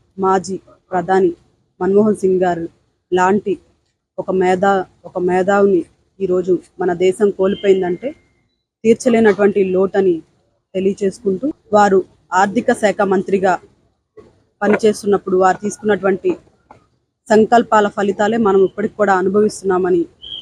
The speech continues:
తెలియచేసుకుంటూ, అప్పుడున్నటువంటి జాతీయ ఉపాధి హామీ పథకం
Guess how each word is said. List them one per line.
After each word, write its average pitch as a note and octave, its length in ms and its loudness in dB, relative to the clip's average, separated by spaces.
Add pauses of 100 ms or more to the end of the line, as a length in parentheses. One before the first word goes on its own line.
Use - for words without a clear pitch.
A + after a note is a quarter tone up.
(200)
తెలియచేసుకుంటూ, G3+ 760 0 (1400)
అప్పుడున్నటువంటి G#3 800 2 (260)
జాతీయ G3+ 580 2 (300)
ఉపాధి G#3 380 0
హామీ G3+ 280 2
పథకం F#3+ 460 -2